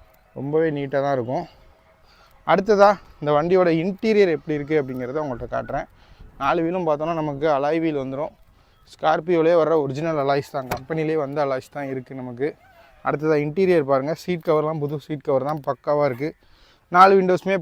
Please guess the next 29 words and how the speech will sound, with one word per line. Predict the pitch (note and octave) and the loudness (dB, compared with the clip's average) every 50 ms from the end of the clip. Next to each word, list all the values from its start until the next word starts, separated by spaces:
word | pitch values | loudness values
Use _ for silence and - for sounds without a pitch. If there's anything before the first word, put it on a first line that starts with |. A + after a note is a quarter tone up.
| D#3+ | 2
பவர் | E3 D#3+ E3+ E3+ E3+ | 4 4 4 4 2
விண்டோஸ் | E3+ E3+ E3 C#3+ D#3+ | 2 0 0 -2 -2
வந்துரும், | D#3 D3+ D#3 E3 F3 E3+ D#3 D#3 | -4 -4 -2 -2 -2 -2 0 2
பவர் | D#3 D#3+ E3 - - | 2 2 2 0 -4
ஸ்டீரிங், | - F3 E3 D#3 E3 E3+ D3+ - | -4 -2 -2 -2 -4 -6 -8 -8
ஸ்டீரிங் | - E3 D#3+ D#3+ E3+ E3 E3 | -6 -6 -4 -4 -2 -4 -4
மவுண்டட் | D#3+ D#3+ D#3+ D#3+ D#3+ D#3 | -4 -4 -2 0 0 2
ஆடியோ | D3+ D3+ D3+ C#3+ | 2 2 0 -2
கண்ட்ரோல் | D3 D3 D#3+ D#3 D#3 | -2 -2 -2 -2 -2
எல்லாம் | D#3 D3+ C#3+ | -2 -4 -4
வந்துரும். | C3+ C#3 D#3+ F#3 F#3 | -6 -6 -6 -6 -4
இந்த | E3 D#3 - | -6 -8 -8
சுவிட்ச் | E3+ D3+ C#3+ - F#3+ | -10 -12 -10 -6 -4
மட்டும் | F#3 F3 E3 F3+ - | -4 -4 -4 -6 -6
ஸ்டீரிங்ல | - D#3 D#3 D#3 D3+ D#3 D#3+ D#3+ D3+ | -4 -4 -2 -2 -2 -4 -4 -2 -2
உடைஞ்சிருக்கு, | C#3+ C#3+ C#3+ D3 D3 C#3 C3 C#3 D3+ C#3+ - _ _ _ _ _ _ _ _ _ _ _ _ _ _ _ - - | -2 -4 -4 -6 -6 -6 -6 -6 -8 -8 -8 _ _ _ _ _ _ _ _ _ _ _ _ _ _ _ -12 -10
அது | C3+ C#3 C#3+ | -8 -6 -4
மட்டும் | C#3 C3+ D#3 D#3 D3+ | -4 -4 -4 -4 -4
நீங்க | D3 C#3 C3+ C3+ | -4 -4 -4 -4
மாத்துற | C3+ C3+ C3+ C#3 C#3+ C#3+ | -6 -6 -6 -6 -6 -4
மாதிரி | C#3+ C#3 C3 B2+ | -4 -4 -4 -4
இருக்கும். | A#2 C3 D#3+ E3+ D#3 | -4 -6 -6 -6 -6
இன்ஃபோடெயின்மென்ட் | C3+ B2+ E3+ D#3 D#3+ D#3 D#3 D3+ C3+ D3 | -6 -4 -4 -2 -2 -2 -4 -4 -8 -8
சிஸ்டம் | C3 - - D3+ D3 C#3 | -10 -8 -8 -6 -6 -4
இருக்கு, | B2+ B2 C#3 D#3+ - - _ _ _ _ _ _ _ _ - | -4 -4 -4 -4 -6 -6 _ _ _ _ _ _ _ _ -4
டேஷ்போர்டு | D3 E3 F#3 F3 - - G3+ F#3 F3 E3 | 0 0 0 0 0 0 2 2 2 2
எல்லாமே | D#3+ D#3+ E3+ E3+ D#3+ D#3+ | 2 0 0 -2 -2 -4
நீட்டா | D#3 D3 C#3 D#3+ C#3+ C3 | -4 -2 -2 0 0 0
இருக்கு. | B2 B2 C#3 | -2 -2 -4